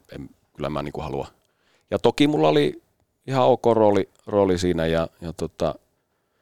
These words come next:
oli saanut pelata ja ei mulla ollut niinku tarvettakaan lähteä. Ihan hyviä, hyviä pelejä kuitenkin Mestiksessä tai si-, siihen aikaisessa divarissa. Siellähän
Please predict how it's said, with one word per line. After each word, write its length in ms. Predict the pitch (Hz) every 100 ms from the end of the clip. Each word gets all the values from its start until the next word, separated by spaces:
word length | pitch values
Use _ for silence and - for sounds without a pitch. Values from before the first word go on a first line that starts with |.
| _ _ -
oli 80 | 85
saanut 280 | 82 80 -
pelata 340 | 78 76 73
ja 60 | 71
ei 60 |
mulla 120 | 78 82
ollut 80 | 80
niinku 140 | 76
tarvettakaan 640 | 80 71 71 - - 67
lähteä. 300 | 73 - 85
Ihan 220 | 78 92 87
hyviä, 240 | 82 78 - -
hyviä 240 | 80 78
pelejä 320 | - 71 69 71
kuitenkin 360 | 64 67 - - _ _ -
Mestiksessä 520 | 73 - 76 - 67 - _ _ _
tai 160 | 73 71
si-, 180 | 71 -
siihen 280 | - 73 69
aikaisessa 440 | 64 73 76 82 - _ _ _ _ _
divarissa. 520 | 78 71 73 - -
Siellähän 320 | 69 69 69